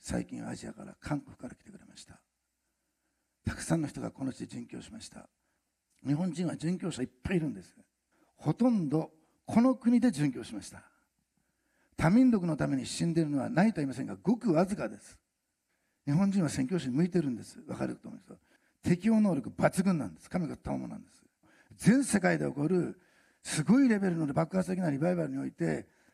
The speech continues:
神様はこの国の人々を使われます。本当に弱い、力のない私たちを通して神様は働いてくださいます。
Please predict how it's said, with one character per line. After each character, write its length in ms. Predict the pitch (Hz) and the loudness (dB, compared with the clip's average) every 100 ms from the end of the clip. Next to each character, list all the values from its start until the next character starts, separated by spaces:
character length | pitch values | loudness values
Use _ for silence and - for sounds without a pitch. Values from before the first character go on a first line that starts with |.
| _ | _
神 220 | - 185 | -2 -2
様 240 | - 147 | -2 -2
は 280 | 147 156 - _ _ _ | 0 0 -4 _ _ _
こ 120 | - | -2
の 120 | 196 | 0
国 180 | 196 196 | 0 0
の 80 | 180 | 0
人 160 | - | -2
々 200 | 175 175 | -4 -2
を 60 | 180 | -4
使 180 | - 147 | -4 -4
わ 60 | |
れ 100 | 143 | -4
ま 140 | 127 113 | -4 -8
す。 240 | - - _ _ _ _ _ _ _ _ _ _ | -12 -20 _ _ _ _ _ _ _ _ _ _
本 240 | - 285 | -2 -2
当 180 | - 269 | 0 2
に 80 | 247 | 4
弱 200 | 233 233 | 4 2
い、 100 | 175 | -2
力 320 | - 208 196 | -2 0 2
の 120 | 202 | 0
な 140 | 190 | 2
い 160 | 175 - _ _ _ _ _ _ _ _ _ | 0 -2 _ _ _ _ _ _ _ _ _
私 260 | 135 170 170 | -2 0 0
た 40 | |
ち 40 | 151 | -2
を 60 | |
通 120 | 143 156 | -4 -4
し 100 | - | -2
て 300 | 147 135 - _ _ _ _ | -4 -4 -10 _ _ _ _
神 180 | - 175 | 0 0
様 260 | - 131 - | 0 -4 -2
は 260 | 143 120 - _ | -2 -4 -10 _
働 320 | - - 180 | -4 2 2
い 20 | 180 | 2
て 60 | |
く 40 | 160 | 0
だ 80 | |
さ 100 | 131 | -4
い 60 | 127 | -6
ま 100 | 110 | -8
す。 180 | - | -16